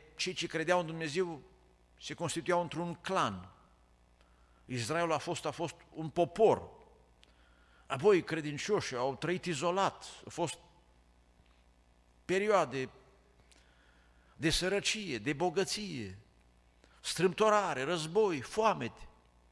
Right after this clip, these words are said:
Biblia are învățături pentru toate aceste stări aparte. Biblia conține aplicații particulare pentru fiecare activitate și problemă a vieții.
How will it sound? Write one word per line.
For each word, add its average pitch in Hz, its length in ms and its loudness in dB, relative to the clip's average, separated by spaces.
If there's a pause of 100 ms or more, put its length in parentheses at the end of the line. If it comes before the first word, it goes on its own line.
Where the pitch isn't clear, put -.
(680)
Biblia 202 500 2
are 233 300 0
învățături 180 640 -2
pentru 170 320 -2
toate 240 400 2
aceste 196 560 -2 (260)
stări 185 560 -2 (840)
aparte. - 540 2 (2500)
Biblia 208 260 6
conține 202 380 0
aplicații 196 460 2
particulare 180 540 0
pentru 180 260 -2
fiecare 214 340 0
activitate 190 680 0
și 151 160 -2
problemă 190 420 2
a 196 40 -2
vieții. 185 380 -6